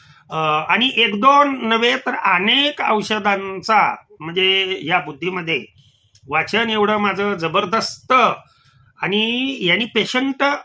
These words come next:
बरे झालेले. लक्षात आलं का तुमच्या? हे कुठल्याही प्रकारचं मी पाहतोय आणि ते पाहून तुम्हाला सांगतोय वगैरे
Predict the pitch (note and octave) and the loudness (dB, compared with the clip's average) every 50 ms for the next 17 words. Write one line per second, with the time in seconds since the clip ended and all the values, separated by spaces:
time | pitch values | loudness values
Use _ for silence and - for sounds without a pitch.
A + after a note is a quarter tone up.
0 | _ _ _ _ _ - A#2 A#2+ D3+ F#3+ B3 C#4 C4+ B3 A3 G#3 F#3 D3+ A#2+ G#2+ | _ _ _ _ _ -14 -6 -2 0 2 2 2 2 2 2 2 0 0 -4 -10
1 | _ _ _ _ _ _ _ _ _ _ _ _ _ _ _ _ _ - F3 D#3 | _ _ _ _ _ _ _ _ _ _ _ _ _ _ _ _ _ -16 -14 -12
2 | - - G3+ G3+ G#3+ G3+ F#3+ - - - _ - - - - - _ _ - D#3+ | -8 -8 -6 -4 -4 -4 -4 -6 -10 -16 _ -20 -20 -20 -20 -20 _ _ -8 -4
3 | F3+ G3+ A3+ B3 - - _ _ _ _ _ _ _ _ _ _ _ _ _ _ | -4 -2 -4 -4 -8 -12 _ _ _ _ _ _ _ _ _ _ _ _ _ _
4 | _ _ _ _ _ _ _ _ _ _ _ _ _ _ _ _ _ _ _ _ | _ _ _ _ _ _ _ _ _ _ _ _ _ _ _ _ _ _ _ _
5 | _ _ _ _ _ - F#3 F3+ F#3 - F3 F#3+ G#3+ A#3+ C4+ C#4 - - G#3+ G3+ | _ _ _ _ _ -8 -8 -8 -4 -2 2 2 4 4 2 2 2 0 0 0
6 | - G#3+ G#3 G#3+ - G#3+ G#3 G#3 G#3 G#3 G#3 G#3 G3+ G3+ G3+ G3+ G3+ G3+ G3+ F#3 | 0 0 -2 0 0 0 2 4 4 4 2 2 2 2 2 4 4 4 2 0
7 | - - G#3 F3 E3 - F#3 F#3 F#3 F#3 F#3 F3+ F3+ F#3 F#3+ F#3 F#3 F#3 F#3 F3 | 0 0 0 0 0 -2 -2 0 0 2 2 2 2 0 0 0 0 -2 -2 -4
8 | F3+ - F#3 F3 - G3 F3+ D#3+ D#3 E3+ F3+ F3+ F3+ E3 - F#3 F3 F3 F3 F3 | -4 -6 -6 -4 0 0 0 0 0 -2 -4 -4 -4 -6 -8 -6 -4 -2 0 2
9 | F3+ F3 F3 E3 E3 - F#3 E3+ D#3 - - F3 F3 E3+ E3+ D#3+ E3 E3+ | 2 2 2 0 -2 -2 -2 -2 -2 -4 -6 -6 -4 -4 -6 -6 -6 -6